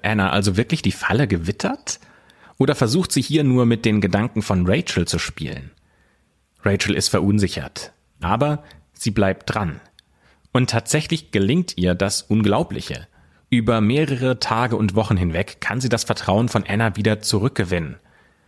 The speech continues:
Anna behauptet, sie wäre in Malibu in Kalifornien und würde dort in einer Entzugsklinik leben.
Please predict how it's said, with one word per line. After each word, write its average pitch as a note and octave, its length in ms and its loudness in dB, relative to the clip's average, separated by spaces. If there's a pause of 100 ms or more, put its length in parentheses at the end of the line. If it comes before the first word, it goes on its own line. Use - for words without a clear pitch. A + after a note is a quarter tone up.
(260)
Anna C3 180 2
behauptet, A2 500 -2
sie G2+ 120 -2
wäre G#2+ 240 2
in G2+ 180 4
Malibu C3 420 0
in D#2 300 -8
Kalifornien G2+ 680 0 (420)
und G2+ 180 0
würde B2+ 180 2
dort G#2+ 360 0
in A2 160 0
einer A2 280 0
Entzugsklinik F#2+ 920 -2
leben. D#2+ 340 -6